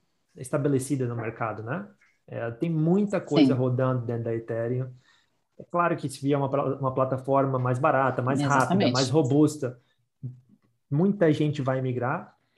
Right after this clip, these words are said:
Speaker 1: É, mas, por exemplo, tem a Solano hoje, cara.
Speaker 2: Uhum.
Speaker 1: Tem a Solana hoje, que é um puta de um projeto também. Se for comparar com Cardano, com Ethereum, tem gente que fala que é até melhor, né? Mais rápido, é, é, mais robusta,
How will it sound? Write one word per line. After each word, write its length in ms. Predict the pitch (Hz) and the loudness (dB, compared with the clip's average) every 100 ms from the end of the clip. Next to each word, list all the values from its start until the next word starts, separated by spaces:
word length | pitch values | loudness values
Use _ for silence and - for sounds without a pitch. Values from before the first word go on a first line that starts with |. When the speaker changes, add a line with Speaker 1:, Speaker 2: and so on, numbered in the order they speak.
| - _ | -20 _
Speaker 1:
É, 720 | 131 127 123 123 117 117 120 131 | -6 -4 -2 -4 -4 -6 -8 -8
mas, 600 | 127 143 151 - - - _ | -6 -4 -6 -8 -16 -20 _
por 160 | - 254 | 2 2
exemplo, 360 | 240 185 151 139 | 4 2 2 -2
tem 160 | 170 | -2
a 60 | 185 | -4
Solano 440 | 196 240 220 240 | -2 0 0 0
hoje, 280 | 214 196 147 | 0 0 -2
cara. 380 | 139 117 104 127 _ _ - | -4 -8 -8 -12 _ _ -10
Speaker 2:
Uhum. 140 | 139 135 147 _ - | -10 -12 -18 _ -8
Speaker 1:
Tem 100 | 139 | -4
a 60 | 170 | -2
Solana 460 | 202 190 160 170 | 0 0 2 2
hoje, 280 | 151 156 165 | 2 2 0
que 200 | 190 208 | -6 -4
é 120 | 208 220 | -2 0
um 200 | 233 208 | -2 -2
puta 280 | 185 190 | -2 -2
de 80 | 202 | -2
um 80 | 226 | -2
projeto 420 | 247 226 202 202 | -2 0 0 -2
também. 400 | 262 277 190 147 _ _ _ | -6 -4 -4 -6 _ _ _
Se 120 | - | -8
for 140 | 151 156 | -2 -2
comparar 440 | 156 151 143 143 147 | -2 0 2 2 0
com 100 | 143 | -4
Cardano, 560 | 135 127 117 151 147 127 | -2 -2 0 0 -2 -4
com 120 | 120 | -6
Ethereum, 400 | 117 127 156 175 | -4 -2 -2 -2
tem 160 | 185 | -2
gente 200 | 165 175 | -2 -2
que 80 | - | -6
fala 260 | 196 175 180 | -2 0 0
que 80 | 180 | 0
é 20 | |
até 180 | 175 127 | 0 0
melhor, 460 | 139 208 160 123 - _ - | 2 2 2 0 -12 _ -8
né? 140 | 131 | -4
Mais 220 | 143 131 127 | -2 -2 0
rápido, 640 | 143 143 143 127 123 - - _ _ | 2 2 0 -2 -2 -6 -20 _ _
é, 340 | 127 123 117 117 | -10 -4 -2 -2
é, 40 | |
mais 240 | 120 135 | -2 -2
robusta, 420 | 147 147 131 143 | 0 0 0 0